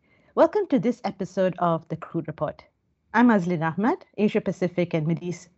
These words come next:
Crude Markets Editor. With me today is our crude and products reporter in Mumbai, Satya Narayanan, who will be joining us for this podcast. We are going to discuss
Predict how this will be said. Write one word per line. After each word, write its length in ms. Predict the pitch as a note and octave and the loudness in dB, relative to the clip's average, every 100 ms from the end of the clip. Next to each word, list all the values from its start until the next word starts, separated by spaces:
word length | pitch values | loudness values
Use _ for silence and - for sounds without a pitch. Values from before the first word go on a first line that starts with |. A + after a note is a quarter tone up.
| - | -10
Crude 340 | - F#3+ F3+ - - | 0 0 0 -6 0
Markets 420 | F3 E3 E3 - | 2 2 -2 -2
Editor. 380 | D3 C#3+ - - _ _ _ - | -4 -4 -6 -6 _ _ _ 4
With 200 | C4 C#4 | 6 10
me 160 | D#4 | 8
today 380 | F4 A#3 G#3+ G#3+ | 8 6 6 4
is 340 | - F3+ F3 - | 4 2 0 0
our 240 | E3 D#3+ | 0 0
crude 320 | D#3+ C4 C4 - | 2 2 2 0
and 260 | C4+ A3 D#3+ | 0 2 4
products 460 | A#3 G#3+ G#3 - | 4 6 4 0
reporter 420 | E3 E3 E3+ E3+ | -4 0 0 2
in 160 | F3 D#3+ | 0 0
Mumbai, 380 | D#3 D3+ E3 C#4+ G4+ _ _ | -2 0 2 2 -2 _ _
Satya 480 | _ E3+ D#3 F#3+ E3+ | _ -6 -2 0 2
Narayanan, 640 | E3+ D#3+ D#3+ D#3+ E3+ F#4 - _ _ - | 2 2 2 0 2 0 -4 _ _ 6
who 80 | |
will 140 | C4+ A#3+ | 8 8
be 80 | A3+ | 6
joining 340 | G3 G3 G3+ | 4 2 0
us 100 | G3 | -2
for 140 | F3+ | -2
this 160 | D#3 D3 | -4 -4
podcast. 640 | - D3 - C3 - - _ _ _ _ _ _ _ _ _ _ - | -8 -12 -8 -8 -8 -18 _ _ _ _ _ _ _ _ _ _ 4
We 220 | G#3+ C4+ | 8 8
are 160 | E4+ C#4+ | 8 4
going 260 | A#3+ B3+ | 2 0
to 100 | C4 | 0
discuss 760 | E3 F3 - - D#3 - - | -6 -6 -6 -6 -6 -6 -20